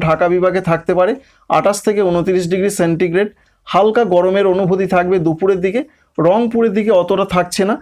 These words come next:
এখানে থাকতে পারে ছাব্বিশ থেকে সাতাশ ডিগ্রি সেন্টিগ্রেডের মধ্যে। এছাড়া ময়মনসিংহ, সিলেট এবং রাজশাহীতেও থাকতে পারে প্রধানত সাতাশ ডিগ্রি সেন্টিগ্রেডের ঘরে। মোটামুটি একটা সমভাবাপন্ন আবহাওয়া চলছে এবং বসন্ত পুরো মাত্রায় বিরাজ করছে,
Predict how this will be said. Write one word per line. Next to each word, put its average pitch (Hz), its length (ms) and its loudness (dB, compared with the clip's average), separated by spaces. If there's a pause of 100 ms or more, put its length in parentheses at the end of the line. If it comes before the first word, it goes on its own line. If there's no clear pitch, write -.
(280)
এখানে 208 320 0
থাকতে 175 260 0
পারে 208 200 2
ছাব্বিশ 160 400 0
থেকে 196 160 0
সাতাশ 185 400 0
ডিগ্রি 190 180 -2 (100)
সেন্টিগ্রেডের 175 580 0
মধ্যে। 196 200 0 (420)
এছাড়া 226 340 2
ময়মনসিংহ, 185 540 0 (140)
সিলেট 190 240 0
এবং 190 160 0 (120)
রাজশাহীতেও 180 500 0 (100)
থাকতে 160 260 -2
পারে 180 240 0
প্রধানত 160 340 0 (140)
সাতাশ 170 360 0
ডিগ্রি 190 200 0 (400)
সেন্টিগ্রেডের 175 600 0
ঘরে। 131 240 0 (420)
মোটামুটি 254 460 2 (100)
একটা 254 160 -2 (120)
সমভাবাপন্ন 214 720 0 (200)
আবহাওয়া 185 400 2
চলছে 180 280 0 (480)
এবং 208 180 0 (120)
বসন্ত 202 400 0 (160)
পুরো 185 180 2 (140)
মাত্রায় 185 480 0
বিরাজ 165 260 2 (120)
করছে, 185 240 -2